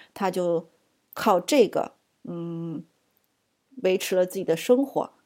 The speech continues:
而且还有收入。她可以把一些东西挂到网上卖出去。美国真的是个浪费大国，太浪费了。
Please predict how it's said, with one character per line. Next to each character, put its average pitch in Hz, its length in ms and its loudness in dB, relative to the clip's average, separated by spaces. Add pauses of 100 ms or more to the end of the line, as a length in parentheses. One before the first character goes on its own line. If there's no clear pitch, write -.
而 175 120 0
且 175 140 -8
还 175 160 -2
有 170 100 2
收 196 240 -2
入。 214 280 -2 (560)
她 185 100 -6
可 180 140 -8
以 - 20 -4
把 120 160 -4
一 165 60 -2
些 185 160 -2
东 202 180 -2
西 - 300 -10 (160)
挂 196 160 -2
到 147 120 -4
网 - 160 -10
上 185 160 -10
卖 294 160 0
出 - 140 -8
去。 - 240 -14 (360)
美 190 140 -6
国 190 160 -6
真 247 160 2
的 247 80 0
是 - 160 -6
个 185 80 -2
浪 202 300 4
费 170 240 -2
大 139 240 0
国， - 400 -12
太 202 380 -2
浪 160 280 -8
费 - 200 -8
了。 - 180 -12